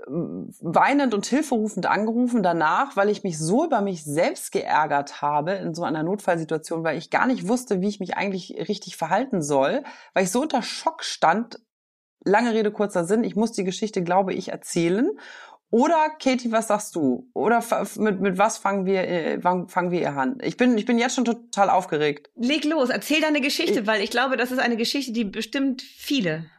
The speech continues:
Speaker 2: von euch da draußen auch kennen, so oder ein bisschen anders. Also dieser Moment, wo man den, diese Angst, die man auch immer ständig auch ein bisschen in sich trägt, äh, vor Kontrollverlust und dass unseren Hunden etwas passiert, eventuell, dass sie sogar sterben.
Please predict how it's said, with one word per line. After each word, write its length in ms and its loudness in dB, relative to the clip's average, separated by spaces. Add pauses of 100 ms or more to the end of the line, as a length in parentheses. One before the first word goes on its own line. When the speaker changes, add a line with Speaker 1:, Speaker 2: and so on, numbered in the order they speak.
(160)
Speaker 2:
von 320 -4
euch 140 -2
da 120 -4
draußen 340 -2
auch 320 -4
kennen, 480 -2 (420)
so 320 0
oder 200 0
ein 100 0
bisschen 280 -2
anders. 520 -2
Also 240 -2
dieser 180 0
Moment, 480 0
wo 60 -2
man 160 0
den, 320 -4 (260)
diese 300 -2
Angst, 520 -4
die 140 -8
man 320 -2 (100)
auch 140 -2
immer 160 2
ständig 320 0
auch 60 0
ein 80 0
bisschen 220 0
in 180 0
sich 160 -2
trägt, 520 -2 (380)
äh, 120 0
vor 240 -2
Kontrollverlust 840 0
und 140 -2
dass 140 -4
unseren 400 -2
Hunden 340 -2
etwas 380 -4
passiert, 500 -2
eventuell, 540 0
dass 140 -4
sie 60 -8
sogar 200 -4
sterben. 580 -6